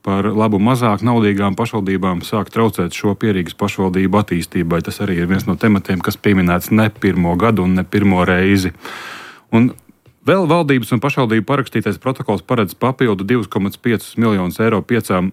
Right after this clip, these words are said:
austrumu pierobežas pašvaldībām, kas ir Alūksnes, Augšdaugavas, Balvu,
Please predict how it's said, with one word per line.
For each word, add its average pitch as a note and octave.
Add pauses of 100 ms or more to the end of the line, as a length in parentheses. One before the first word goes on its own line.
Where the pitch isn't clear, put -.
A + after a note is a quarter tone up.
austrumu G#2
pierobežas E2+
pašvaldībām, E2+
kas -
ir F#2+
Alūksnes, A2+
Augšdaugavas, G2
Balvu, A2+